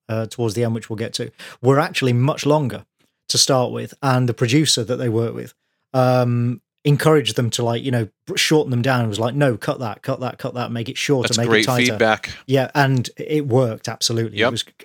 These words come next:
Speaker 1: absolutely the right call.
Speaker 2: And you mentioned the producer, Jason Sukoff, who also
Speaker 1: That's him.
Speaker 2: was well known. He's done a ton of stuff, but he's, he's well known for, uh, producing Trivium,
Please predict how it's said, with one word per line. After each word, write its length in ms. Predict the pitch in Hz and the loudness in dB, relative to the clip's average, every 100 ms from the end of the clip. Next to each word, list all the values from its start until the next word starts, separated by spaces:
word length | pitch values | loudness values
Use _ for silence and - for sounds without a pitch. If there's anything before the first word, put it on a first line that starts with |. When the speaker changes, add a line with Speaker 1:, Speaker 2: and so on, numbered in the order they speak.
| - | -10
Speaker 1:
absolutely 400 | 147 - 123 117 | -10 -6 -4 -4
the 100 | 107 | -6
right 180 | 110 110 | -8 -8
call. 280 | 117 101 - _ _ _ _ - | -8 -8 -12 _ _ _ _ -2
Speaker 2:
And 120 | 120 | 0
you 80 | 120 | 2
mentioned 320 | 135 139 117 | 2 0 0
the 60 | |
producer, 460 | 107 110 107 - 92 | -2 0 0 2 0
Jason 460 | 95 113 - 165 135 | 2 2 2 0 -2
Sukoff, 720 | - 139 - 92 82 80 - - | 0 -2 0 0 0 0 -8 -6
who 200 | 113 98 | -2 2
also 520 | 101 110 - 110 104 | 2 2 2 0 0
Speaker 1:
That's 100 | - | -2
him. 60 | |
Speaker 2:
was 200 | 104 101 | -2 0
well 220 | 107 104 104 | 0 0 0
known. 260 | 101 98 | -2 -2
He's 220 | 101 107 | -2 0
done 200 | - 98 | 0 0
a 120 | - 92 | 0 -4
ton 260 | - 101 | -2 -4
of 100 | 82 | -4
stuff, 280 | - 73 - | -2 -2 -2
but 100 | 101 | -2
he's, 200 | 101 90 | -2 -4
he's 360 | 107 107 95 101 | -8 -8 -6 -2
well 220 | 104 104 | -2 -2
known 200 | 101 98 | -4 -4
for, 400 | - 95 92 - | -2 -2 -2 -2
uh, 160 | 92 | -4
producing 380 | 87 101 95 90 | -4 -6 -6 -6
Trivium, 560 | - 127 117 120 123 | -6 -4 -2 -2 -4